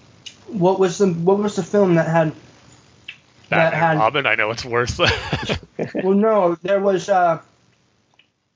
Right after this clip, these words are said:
Speaker 1: it, it, it has the lowest, uh, Metacritic and thermometer score ever
Speaker 2: Yeah.
Speaker 1: at, like, nine percent. And there's a movie that had, like, thirteen percent, and I can't remember what it was.
Speaker 2: And even just financially, too. It only made twenty-four million its opening weekend for,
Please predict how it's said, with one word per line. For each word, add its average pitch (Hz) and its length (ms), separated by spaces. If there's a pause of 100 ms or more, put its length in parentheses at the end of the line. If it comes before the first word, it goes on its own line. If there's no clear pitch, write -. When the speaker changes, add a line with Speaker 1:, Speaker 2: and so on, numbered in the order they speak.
(720)
Speaker 1:
it, 214 160
it, 226 140
it 214 100
has 233 160
the 214 80
lowest, 196 560 (280)
uh, 165 420 (720)
Metacritic 185 720
and 156 400 (500)
thermometer 165 520
score 151 420
ever 151 320
Speaker 2:
Yeah. 90 280 (100)
Speaker 1:
at, 156 180
like, 151 160
nine 160 240
percent. 151 460 (180)
And 170 200
there's 165 200
a 160 40
movie 180 260
that 165 180
had, 160 140
like, 147 140
thirteen 180 520
percent, 147 460
and 156 100
I 139 60
can't 165 260
remember 156 260
what 147 120
it 139 80
was. 139 400 (280)
Speaker 2:
And 131 120
even 180 240
just 156 180
financially, 120 600
too. 101 360
It 135 60
only 123 180
made 101 240
twenty-four 117 500
million 110 280
its 98 180
opening 98 340
weekend 98 440
for, 98 280